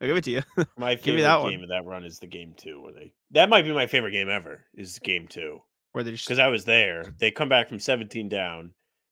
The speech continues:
Speaker 2: and it
Speaker 1: Mm-hmm.
Speaker 2: was the most, like, pandemonium type, like, stuff happening. Like, Durant just dribbled the ball out of bounds and lost the handle.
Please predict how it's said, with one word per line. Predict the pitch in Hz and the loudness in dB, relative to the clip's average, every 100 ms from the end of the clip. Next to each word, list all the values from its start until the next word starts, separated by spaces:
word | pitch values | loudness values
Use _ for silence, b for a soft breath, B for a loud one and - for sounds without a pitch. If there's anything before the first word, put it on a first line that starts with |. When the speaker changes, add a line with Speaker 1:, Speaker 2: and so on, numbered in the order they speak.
| _ - | _ -2
Speaker 2:
and | 160 | 2
it | |
Speaker 1:
Mm-hmm. | 147 | 4
Speaker 2:
was | 131 117 | 2 -2
the | |
most, | 120 143 135 131 | 0 0 -2 -2
like, | 117 98 - _ _ _ - - - - | -2 -2 -6 _ _ _ -20 -20 -18 0
pandemonium | 156 143 127 120 120 127 131 120 | 4 4 2 -2 -2 0 -2 -4
type, | - 123 117 104 | -4 0 0 -2
like, | 107 92 | -8 -8
stuff | - 123 113 | -6 -4 -2
happening. | 120 107 104 123 117 | 0 0 0 -4 -4
Like, | 101 90 - | -6 -8 -8
Durant | 101 107 107 | -4 -2 -2
just | 110 92 | -4 -14
dribbled | - 104 107 | -12 -8 -6
the | 101 | -6
ball | 92 98 113 | -4 -2 -2
out | |
of | 113 | -2
bounds | 127 135 123 | -2 -4 -8
and | 95 | -12
lost | 92 104 - | -6 -6 -6
the | 98 | -10
handle. | 95 107 110 123 | -10 -6 -4 -4